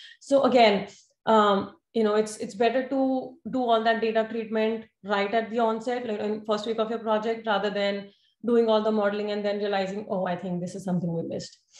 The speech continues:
So, and then going back and doing the, uh, it-, iteration. So, um, uh, yeah, that's how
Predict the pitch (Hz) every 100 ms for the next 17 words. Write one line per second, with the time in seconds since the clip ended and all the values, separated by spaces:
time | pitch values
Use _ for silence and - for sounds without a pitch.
0 | - - _ - 214 190 190 196 185 180
1 | - 196 196 190 185 175 185 175 180 175
2 | 175 170 - 180 - - - - - _
3 | 196 190 180 170 175 170 - - - -
4 | - - _ - - - - - 208 202
5 | 208 - 202 190 196 -